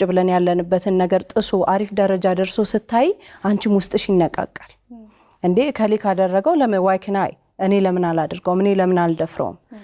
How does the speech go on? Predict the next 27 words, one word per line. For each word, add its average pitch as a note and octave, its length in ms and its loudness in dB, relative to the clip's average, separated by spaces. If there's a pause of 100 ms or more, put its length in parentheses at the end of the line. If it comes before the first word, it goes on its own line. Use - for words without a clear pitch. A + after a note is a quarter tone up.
(200)
እ፣ F3 100 0 (360)
ብለሽ G3 320 -2
ትነቃቂያለሽ። E3 840 -2 (420)
ወጣቶችን G#3 680 -2
በደንብ B3 400 0 (640)
ይይዛል F#3+ 540 2
ወይ F3+ 120 0
ደግሞ G#3 200 0
እስር A3 240 0
ቤት F#3+ 200 2
ነው F#3 120 0
ብዬ F#3 180 0
የማስበው F#3+ 600 0
ነገር A3 280 0
ምንድነው፣ C4+ 440 2
ፓስት G3+ 380 -6
ነው። E3 160 -14 (840)
ፓስት - 420 -4 (160)
እና F#3+ 280 2
ፊውቸር E3 420 -6 (460)
ሶስት B3 440 0
ቦታ F3 280 -2
የሰው F#3+ 300 0
ልጅ G#3+ 180 -6 (120)
መሆን G3 300 0
አለበት - 440 -2
አይደለ? F#3 280 -2